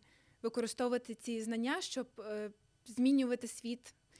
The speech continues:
Це було таке в мене глобальне бачення, так, моє студентське, таке максималістичне, що я хочу змінювати світ соціологією. І, власне, за це її полюбила.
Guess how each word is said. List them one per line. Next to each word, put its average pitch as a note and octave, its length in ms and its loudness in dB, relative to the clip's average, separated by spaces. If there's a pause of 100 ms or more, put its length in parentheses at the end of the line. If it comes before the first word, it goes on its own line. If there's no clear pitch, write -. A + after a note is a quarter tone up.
(220)
Це B3+ 120 -2
було A3+ 220 0
таке A#3 200 -2
в A3+ 40 0
мене A3 340 0
глобальне C4 480 2
бачення, A3+ 460 0
так, A#3 140 -2
моє A#3 200 -2
студентське, A#3 600 -2
таке G#3 340 -4
максималістичне, A3 960 -6
що - 180 -6
я A3 60 -4
хочу B3 240 -8
змінювати A#3+ 440 0
світ A#3+ 300 -8
соціологією. B3 720 -4 (480)
І, G#3 80 -8
власне, A#3+ 280 -2
за A#3 120 -4
це A#3 180 -2
її A3+ 180 -4
полюбила. D#4+ 600 -2